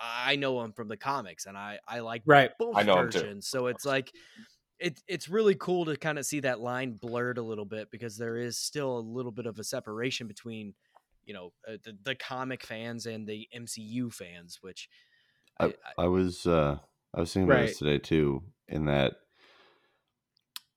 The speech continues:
Speaker 4: if, like, Avengers would do better if they hadn't had Avengers movies already.
Speaker 1: I
Speaker 3: Game-wise?
Speaker 1: uh, I don't
Speaker 4: Yeah, I
Speaker 1: know.
Speaker 4: think a lot of
Speaker 1: I don't
Speaker 4: people
Speaker 1: know if
Speaker 4: get
Speaker 1: that's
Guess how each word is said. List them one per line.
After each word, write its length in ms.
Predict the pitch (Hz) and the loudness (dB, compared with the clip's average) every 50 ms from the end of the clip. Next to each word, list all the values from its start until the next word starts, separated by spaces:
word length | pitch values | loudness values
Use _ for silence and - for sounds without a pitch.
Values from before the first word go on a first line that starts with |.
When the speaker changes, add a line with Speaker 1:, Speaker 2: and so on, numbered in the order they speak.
| _ _ _ _ _ _ _ _ - | _ _ _ _ _ _ _ _ 2
Speaker 4:
if, 240 | - 95 90 - - | 2 2 4 8 10
like, 200 | 92 90 - - | 10 10 10 8
Avengers 960 | 85 71 82 85 85 90 85 92 92 92 90 87 82 - - - - - - - | 4 6 6 6 6 6 6 6 6 8 8 6 4 0 -4 -8 -8 -8 -6 -2
would 240 | 78 87 78 69 | 0 0 0 0
do 160 | - 87 85 78 | 2 4 4 6
better 600 | 71 78 76 76 82 87 90 90 92 87 - _ _ - | 8 8 8 8 8 6 6 6 4 2 -2 _ _ -2
if 220 | 78 76 - - | -2 -2 -2 0
they 160 | - 76 76 73 | 2 4 4 4
hadn't 260 | 80 80 78 78 76 | 4 4 2 2 2
had 220 | 82 82 80 78 | 2 2 2 2
Avengers 360 | 76 71 78 80 78 76 69 | 2 2 2 2 2 0 0
movies 380 | 67 71 73 76 76 87 85 90 | 0 0 0 2 2 2 2 2
already. 400 | 87 87 90 95 92 92 98 98 95 - _ _ _ _ _ _ _ _ _ _ _ _ _ _ _ _ _ _ _ _ _ _ _ _ _ _ _ _ - - _ - | 2 2 4 2 2 2 0 -2 -2 -6 _ _ _ _ _ _ _ _ _ _ _ _ _ _ _ _ _ _ _ _ _ _ _ _ _ _ _ _ -20 -20 _ -12
Speaker 1:
I 80 | 117 117 | 0 6
Speaker 3:
Game-wise? 580 | 107 104 110 117 123 135 151 175 208 - - - | 8 10 10 10 10 10 8 8 8 2 -4 -10
Speaker 1:
uh, 80 | 143 139 | -10 -10
I 140 | - 131 135 | -8 -8 -8
don't 180 | 131 131 127 | -6 4 10
Speaker 4:
Yeah, 100 | 147 - - | 10 12 12
I 80 | 151 | 12
Speaker 1:
know. 60 | 165 180 | 12 12
Speaker 4:
think 160 | 269 262 294 | 12 12 12
a 60 | 269 | 12
lot 200 | 233 208 202 196 | 12 12 12 12
of 0 | |
Speaker 1:
I 40 | 180 | 12
don't 40 | - | 12
Speaker 4:
people 220 | - 190 175 170 | 12 10 10 10
Speaker 1:
know 60 | 170 170 | 8 10
if 40 | |
Speaker 4:
get 160 | 156 170 165 | 10 10 8
Speaker 1:
that's 60 | - | 8